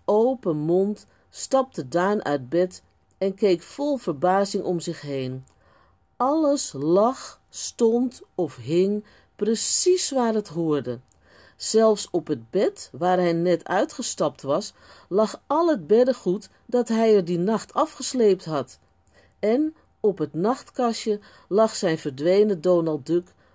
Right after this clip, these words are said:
bovenop de andere stripboeken. Alleen in een hoek van de kamer lag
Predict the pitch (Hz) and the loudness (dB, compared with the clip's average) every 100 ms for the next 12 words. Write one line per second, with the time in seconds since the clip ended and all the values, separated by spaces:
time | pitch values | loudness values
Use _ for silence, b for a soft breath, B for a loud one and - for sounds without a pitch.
0 | b 117 170 196 220 - 190 185 185 - | b -4 4 6 4 2 -2 -2 -2 -2
1 | 180 170 156 - - 151 131 131 - 120 | -2 -2 -4 -6 -4 -4 -4 -8 -10 -12
2 | 117 _ _ _ _ _ _ 147 151 170 | -14 _ _ _ _ _ _ -4 2 4
3 | 196 208 - 160 139 131 151 247 - 147 | 4 2 -2 -6 -4 -2 -2 -4 -4 -6
4 | 123 - 170 180 185 180 180 b b b | -6 -4 -2 0 0 -2 -4 b b b
5 | 151 | -6